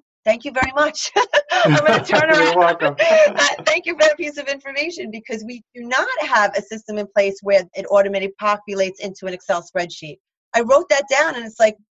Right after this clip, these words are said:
Speaker 1: this is what I'm saying. Like, I'm here to add value, but thank you, Whitney, for adding value for me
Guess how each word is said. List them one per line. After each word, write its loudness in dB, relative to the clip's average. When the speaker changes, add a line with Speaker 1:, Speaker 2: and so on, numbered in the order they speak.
Speaker 1:
this -16
is -16
what -6
I'm -8
saying. -4
Like, -4
I'm 0
here -8
to 0
add 4
value, 2
but -8
thank -2
you, -6
Whitney, -6
for -4
adding -2
value -2
for -14
me -10